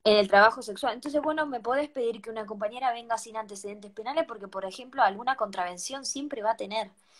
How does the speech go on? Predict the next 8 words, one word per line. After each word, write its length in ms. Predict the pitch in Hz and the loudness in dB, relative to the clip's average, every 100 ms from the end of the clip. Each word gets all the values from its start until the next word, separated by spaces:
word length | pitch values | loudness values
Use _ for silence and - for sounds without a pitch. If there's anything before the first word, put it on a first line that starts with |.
| - - | -20 -8
Entonces, 280 | 220 208 | -2 2
nunca 340 | 226 302 302 - | 4 6 8 8
sigue 380 | - 294 262 226 | 6 4 6 4
siendo, 600 | - 214 202 196 185 180 - - - | 4 4 6 6 6 4 -4 -18 -2
este, 520 | 196 202 - 202 190 | 0 0 0 2 2
inclusivo 800 | 214 214 202 220 208 262 233 208 | 0 0 4 4 4 0 4 8
de 140 | 196 190 | 8 8
verdad 520 | 185 190 196 185 180 | 6 6 6 6 2